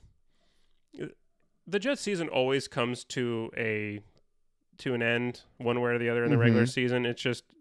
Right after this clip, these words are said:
Speaker 1: this is the, this is one of the earliest
Speaker 2: Yeah.
Speaker 1: you've, I've
Speaker 2: Yeah.
Speaker 1: been able to put that nail in the coffin.
Speaker 2: Oof.
Speaker 1: So
Speaker 2: Well, so I get a text, like, "Let's, let's, we gotta have Jake on suicide watch after the ankle break."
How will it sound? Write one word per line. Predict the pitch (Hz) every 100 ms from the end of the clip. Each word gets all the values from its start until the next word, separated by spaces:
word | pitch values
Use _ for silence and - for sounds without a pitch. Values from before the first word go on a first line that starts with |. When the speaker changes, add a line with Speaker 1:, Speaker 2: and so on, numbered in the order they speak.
| -
Speaker 1:
this | 139
is | 160 135
the, | 135 120 - _ _ -
this | 156
is | 156
one | 147
of |
the | 123
earliest | 120 120 110 110 - -
Speaker 2:
Yeah. | 151 131 104 92 -
Speaker 1:
you've, | 127 113
I've | 131 117
Speaker 2:
Yeah. |
Speaker 1:
been | 104
able | 120 117
to | 110
put | 123
that | 113 110
nail | 107 104
in | 107
the | 101
coffin. | - 104 107
Speaker 2:
Oof. | 120 120 120 113
Speaker 1:
So | 101 101 98 - _ - -
Speaker 2:
Well, | - 113 110
so | - 127
I | 123
get | 135 151
a |
text, | 131 123 117 - 131
like, | - 101 92
"Let's, | 101 98 -
let's, | - - 101 101 -
we | - 73 87
gotta | 98 98
have | 98 98 92
Jake | - 90 95
on | 90
suicide | - 90 95 82
watch | 76 76 - - - - - _ _ _ _ _ -
after | 98 107
the | 92
ankle | 80 90 90
break." | 76 53 62